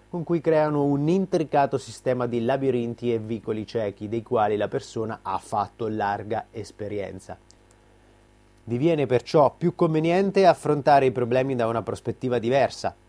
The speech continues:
da un punto di vista che apparentemente sembrerebbe non avere alcuna relazione con ciò che ci preoccupa. Per sciogliere alcuni dubbi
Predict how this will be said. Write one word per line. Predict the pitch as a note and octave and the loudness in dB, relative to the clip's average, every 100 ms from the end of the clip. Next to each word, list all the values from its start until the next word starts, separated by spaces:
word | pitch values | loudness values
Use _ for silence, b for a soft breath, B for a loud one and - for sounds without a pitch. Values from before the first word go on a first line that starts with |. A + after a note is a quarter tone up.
| _ _ _ | _ _ _
da | A2+ A#2+ | -4 -4
un | A#2+ | -2
punto | D#3 D3 | -4 -2
di | C3+ C3+ | -2 0
vista | D#3+ - E3 A#2+ | 0 0 -2 0
che | C3 | 2
apparentemente | A#2 - A#2 A2+ A#2 A2 C3 C#3+ D#3+ E3 | 2 0 -2 -2 -2 -4 -2 -2 -2 -4
sembrerebbe | D3 B2+ A#2+ A#2+ A#2 A#2 A#2+ | -2 -2 0 0 2 2 0
non | A#2 A2+ | -2 -2
avere | A2 A2 | -2 -2
alcuna | G#2 D3 D3+ | -4 -4 -2
relazione | C3 A2+ - B2+ B2 G2 | 0 -2 -2 -4 -4 -6
con | G#2+ | -10
ciò | - G#2 | -8 -8
che | G2+ | -8
ci | - E2+ | -12 -10
preoccupa. | F#2+ F2+ - - G2 F#2 - _ _ _ _ - | -6 -6 -8 -12 -6 -6 -6 _ _ _ _ -12
Per | A2 | -10
sciogliere | - C#3 C#3 B2+ A2+ | -6 0 2 2 0
alcuni | G2+ A#2 D3 | -2 -4 -4
dubbi | D#3+ C#3 G#2+ | -2 -2 -4